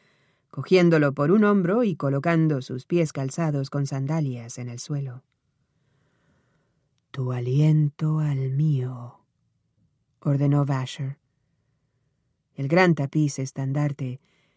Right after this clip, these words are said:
perdió de inmediato su forma animada. La vida desapareció y volvió a aletear pegado a la pared. Algunas personas se detuvieron en la calle, pero se mostraron interesadas,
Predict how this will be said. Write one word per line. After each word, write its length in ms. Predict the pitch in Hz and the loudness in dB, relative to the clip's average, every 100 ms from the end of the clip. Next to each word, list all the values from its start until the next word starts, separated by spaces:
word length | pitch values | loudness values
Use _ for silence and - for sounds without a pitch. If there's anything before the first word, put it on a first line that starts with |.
| _ _ _ | _ _ _
perdió 340 | 175 165 233 | 0 4 6
de 60 | 294 | 6
inmediato 680 | 302 208 147 185 214 156 131 | 6 6 4 0 0 -2 -4
su 160 | - | -4
forma 380 | 135 180 165 156 | -2 2 2 2
animada. 560 | 131 131 135 135 131 - _ _ _ _ _ _ _ _ | 0 -2 -2 -4 -8 -12 _ _ _ _ _ _ _ _
La 180 | 196 175 | 6 8
vida 320 | 160 139 180 | 6 6 0
desapareció 760 | 165 147 143 143 143 165 165 - _ _ _ _ _ _ _ _ | -2 -2 -2 -2 -2 -2 -4 -8 _ _ _ _ _ _ _ _
y 80 | 233 | 4
volvió 380 | 214 214 294 302 | 6 6 4 2
a 120 | 147 | 0
aletear 540 | 131 135 170 175 139 | -2 -2 -2 0 -2
pegado 440 | - 147 151 165 175 | 0 0 2 0 -2
a 60 | |
la 100 | 180 | -2
pared. 320 | 170 143 123 123 _ _ _ _ _ _ _ _ _ _ _ _ _ _ _ _ _ _ _ _ _ _ _ | -4 -6 -6 -12 _ _ _ _ _ _ _ _ _ _ _ _ _ _ _ _ _ _ _ _ _ _ _
Algunas 440 | - 214 294 311 175 | 2 4 4 2 0
personas 600 | 135 131 147 139 127 123 | -6 -4 -4 -4 -4 -6
se 140 | - | -4
detuvieron 520 | 147 139 147 143 139 131 | -2 0 0 0 0 -2
en 100 | 120 | -6
la 100 | 123 | -8
calle, 420 | 131 131 131 131 _ _ _ _ _ _ _ | -8 -6 -8 -10 _ _ _ _ _ _ _
pero 180 | _ 147 | _ -4
se 120 | 139 | 0
mostraron 500 | 170 165 - 226 208 | 2 2 2 4 4
interesadas, 920 | 170 143 139 127 147 170 143 127 - | 2 0 -2 -4 -4 -2 -2 -6 -12